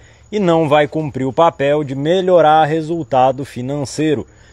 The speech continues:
V D quais são os quatro pilares que eu preciso avaliar para tomar a melhor decisão. Caixa, logística, estrutura e objetivo. Caixa, logística, estrutura e objetivo.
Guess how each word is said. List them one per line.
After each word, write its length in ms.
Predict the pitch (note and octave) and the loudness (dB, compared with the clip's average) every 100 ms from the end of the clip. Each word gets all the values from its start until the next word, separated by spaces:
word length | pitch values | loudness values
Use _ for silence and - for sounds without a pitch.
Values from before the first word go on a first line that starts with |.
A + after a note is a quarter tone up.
| _ | _
V 220 | G2+ C3+ D#3+ | -4 -2 2
D 220 | F3+ G3+ | 2 2
quais 320 | G3+ F#3+ E3 | 4 2 2
são 260 | - G3 F#3+ | -2 -2 -2
os 140 | - | -4
quatro 420 | D#3 D#3+ E3 E3 | 2 2 2 -2
pilares 560 | C#3+ D#3 C#3 D#3 D#3+ - | -4 0 4 4 2 -4
que 80 | D#3+ | -6
eu 80 | |
preciso 680 | - D3 B2 - F3+ G#3+ F#3 | -4 -6 -8 -8 -6 -4 2
avaliar 600 | F#3 D#3+ F3+ F#3+ E3+ C#3+ - _ _ _ - | 2 4 0 2 2 2 -2 _ _ _ -2
para 220 | D#3 F#3 | 2 2
tomar 400 | - F3+ C3+ C#3 | 4 0 2 -2
a 20 | |
melhor 380 | D3 D3 C3 C3 | -2 -2 0 0
decisão. 520 | C3+ C3+ D3+ C3+ A2 F2 _ _ _ _ _ | -2 -6 -6 -4 -4 -8 _ _ _ _ _
Caixa, 680 | - C#3 C#3 D#3 - F#3+ F3+ _ _ - | 2 2 2 -2 0 0 0 _ _ -8
logística, 1120 | B2+ E3 G3+ F3+ G#2+ E3 F3 - F3+ G3 F#3 - | 0 4 6 4 0 -4 -6 -10 -2 -2 -2 -6
estrutura 920 | D3 D3 - G#3 G3+ E3+ D3 D#3+ D#3 - - | -12 -12 -6 -4 -4 -4 -2 0 0 -2 -10
e 140 | D#3 | -2
objetivo. 840 | C#3 B2+ C3 C3+ D3 - A2+ F2+ - _ _ _ _ - | 0 0 -2 -2 -4 -6 -10 -10 -16 _ _ _ _ 0
Caixa, 480 | E3+ G3 G3 G3 | 2 2 2 -2
logística, 720 | F#3 F3+ A#2+ C#3 F3 - E3+ E3+ | 0 0 0 -2 -6 -8 -6 -6
estrutura 580 | - F#3 F3 B2+ A#2+ | -4 -6 -6 -6 -4
e 40 | C3+ | -4
objetivo. 680 | A#2+ B2 D#3 - A2 E2 | -4 -4 -6 -6 -10 -10